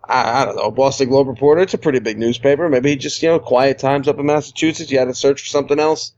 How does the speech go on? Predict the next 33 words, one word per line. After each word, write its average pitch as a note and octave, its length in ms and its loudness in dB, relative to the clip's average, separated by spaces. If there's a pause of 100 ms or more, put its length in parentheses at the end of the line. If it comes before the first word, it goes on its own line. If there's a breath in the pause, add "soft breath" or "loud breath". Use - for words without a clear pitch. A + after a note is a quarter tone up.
(140)
Is D3 120 0
it C#3 120 2
relevant E3+ 340 4
right E3+ 200 2
now? F3 140 2
No, E3 220 0
because A#2 200 -8
I C3+ 60 2
think C3+ 180 -6
this - 140 -6
is C3 60 -10
Tyrod's B2 480 0
ta-, B2+ 300 -2
Tyrod C#3 340 2
Taylor's B2 300 0
team, A#2 420 -4 (460)
uh, A2 100 -2
for C3 220 -2
the A#2+ 160 0
foreseeable D#3 680 0
future. B2 600 -2 (280)
Not C3+ 200 -2
talking C#3 340 2
long-term, B2+ 560 -2
but A2+ 80 0
right B2+ 260 0
now, B2 280 0
if A2+ 120 -6
Cleveland B2 360 -2
wants A#2+ 160 -2
to A2+ 60 -10
be G#2+ 80 -4
competitive, C3+ 580 0